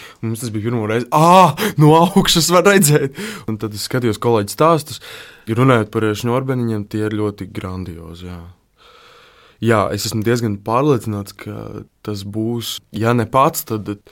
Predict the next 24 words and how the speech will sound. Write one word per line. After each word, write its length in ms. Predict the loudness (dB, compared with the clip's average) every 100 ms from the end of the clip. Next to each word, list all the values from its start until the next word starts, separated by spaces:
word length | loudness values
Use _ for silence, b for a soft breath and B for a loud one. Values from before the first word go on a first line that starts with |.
| B B B B B
Forma, 680 | -8 0 4 6 6 6 2 -2
karkas 720 | 0 0 2 0 0 -4 -8
un 160 | -8 -6
viss, 240 | -6 -6
kas 160 | -8 -4
iekšā, 400 | -2 -2 -4 -8 -8
tas 220 | -12 -10
būs 440 | -6 -4 -4 -8 -14
ļoti, 480 | -8 -2 -2 -2 -8
ļoti 380 | -6 -6 -6 -10
grandios 920 | -6 -6 -4 -4 -4 -6 -10 -12 -14 -20 _ -14
teātris. 640 | -12 -12 -16 -16 -18 -18 -20 _ b b b b _ -12
Un 140 | -10
tagad 320 | 0 2 2
lielais 320 | 2 0 0 -2
jautājums 460 | -6 -6 -8 -8
ir, 120 | -12 -14 -20 _
lai 300 | -10 -8 -8 -10
arī 300 | -10 -8 -10 -12 -20 _ _ -18
viņš 180 | -12 -10
ir 80 | -8 -6
iekšēji 440 | -6 -6 -10 -12 -18 _ _
piepildīts. 600 | -18 -16 -16 -16 -20 -20 _ b b b b b b b -12
Jo 300 | -10 -10